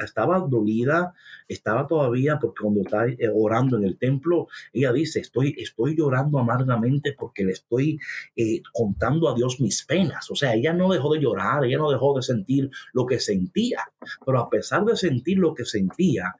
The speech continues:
y de estar llorando, ella tomó la decisión de que iba a dar el siguiente paso. Y a veces, patrona, tenemos que dar el siguiente paso llorando.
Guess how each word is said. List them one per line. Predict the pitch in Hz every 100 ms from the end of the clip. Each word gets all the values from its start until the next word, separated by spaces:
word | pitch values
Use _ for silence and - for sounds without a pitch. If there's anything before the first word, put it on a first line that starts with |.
| - -
y | 131
de | 120
estar | - 139 160
llorando, | 131 120 170 156 104 98 - -
ella | 139 147 240
tomó | 185 131 151
la | 208 180
decisión | 156 143 113 - 196 165
de | 123 -
que | 110
iba | 135 214 180
a |
dar | 165
el | 180 135
siguiente | 117 110 123 123 98
paso. | - - - - _ - - - - - -
Y | 147
a | 156
veces, | 147 247 247 -
patrona, | 160 156 208 165
tenemos | 127 127 175 233
que | 226
dar | 208
el | 214
siguiente | 202 180 185 185
paso | 175 - - -
llorando. | 107 123 110 117 95